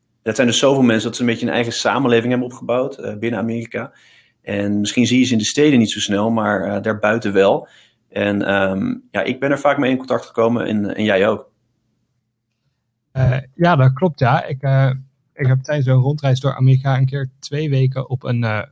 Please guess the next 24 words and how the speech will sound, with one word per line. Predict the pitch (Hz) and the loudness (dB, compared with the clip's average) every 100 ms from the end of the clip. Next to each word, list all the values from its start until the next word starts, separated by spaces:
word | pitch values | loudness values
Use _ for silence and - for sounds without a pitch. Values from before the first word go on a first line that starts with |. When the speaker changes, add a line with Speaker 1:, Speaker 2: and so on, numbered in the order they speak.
| - | -12
Speaker 2:
boerderij | 117 117 101 107 127 - | -2 -2 0 0 0 -2
verbleven | - 120 117 131 139 | -6 -4 0 0 0
waar | 120 110 | -4 -8
ze, | 113 113 110 _ - - _ | -6 -6 -6 _ -20 -20 _
eh, | - 117 110 104 104 104 104 101 - - _ | -4 -2 0 0 0 0 -2 -4 -8 -14 _
eigenlijk | 131 131 131 131 | -2 2 0 -2
voedselrestanten | - - 175 139 156 139 131 131 - 143 143 139 151 | -12 -10 -8 -6 -2 0 0 -2 -4 -6 -4 -2 -2
van | 123 117 | 0 -2
perziken | - 143 156 131 131 120 110 110 | 0 0 2 0 -2 -2 -4 -6
die | 113 - | -8 -6
in, | 113 | -8
eh, | 110 | -8
Central | 107 - 131 131 120 107 | -10 -2 0 0 -6 -6
Valley | 98 110 131 120 | -6 -2 0 0
in | 117 110 | -4 -12
California | - 117 107 131 135 120 | -6 -6 -2 2 4 4
werden | 113 117 107 | 0 -4 -6
geteeld, | - - 143 131 131 _ _ _ _ | -14 -2 2 2 0 _ _ _ _
verzamelden | - 117 98 120 147 160 143 131 127 - | -2 -2 0 0 0 0 2 2 0 -2
om | 123 113 | -6 -4
die | - 117 117 139 | -6 -6 -6 -6
daar | 117 120 - _ _ | -2 -2 -4 _ _
toch | 175 - | -8 -4
nog | 151 139 131 - | 0 0 0 -12